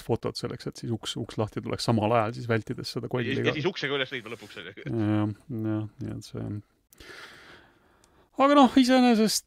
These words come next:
Speaker 1: Silent Hilli suurtele fännidele võite kindlasti ära proovida.
Speaker 2: Jah, tasu-, tasuta saab proovida ju selles
Speaker 1: No
Speaker 2: mõttes, et
Speaker 1: täpselt.
Speaker 2: saad i-, saad ise veenduda, milline see on Silent Hill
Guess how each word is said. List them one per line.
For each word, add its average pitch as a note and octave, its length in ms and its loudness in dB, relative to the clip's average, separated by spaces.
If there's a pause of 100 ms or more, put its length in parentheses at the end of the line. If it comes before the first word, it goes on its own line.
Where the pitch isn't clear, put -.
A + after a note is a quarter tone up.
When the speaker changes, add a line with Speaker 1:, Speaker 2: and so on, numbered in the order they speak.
Speaker 1:
Silent A3 400 6
Hilli A3 480 4
suurtele G#3 320 2
fännidele G3+ 680 4 (920)
võite F#2 400 -8 (320)
kindlasti F3+ 640 -4
ära F#3+ 160 -2
proovida. F#3 460 -4 (260)
Speaker 2:
Jah, - 160 -14
tasu-, G3 180 -8
tasuta F#3 320 -8
saab E3+ 140 -8
proovida A#2+ 320 -2
ju C#3 80 -10
selles E3 100 -4
Speaker 1:
No D#3+ 140 -2
Speaker 2:
mõttes, - 160 -6
et A2 80 -6
Speaker 1:
täpselt. - 80 -20
Speaker 2:
saad G#2 240 -12
i-, A#2 60 -14 (260)
saad D3+ 240 -4
ise F3 100 -2
veenduda, C#3 300 -4
milline C3 260 -8
see D3 80 -8
on C3+ 140 -8
Silent A#2+ 420 -10
Hill A2+ 140 -8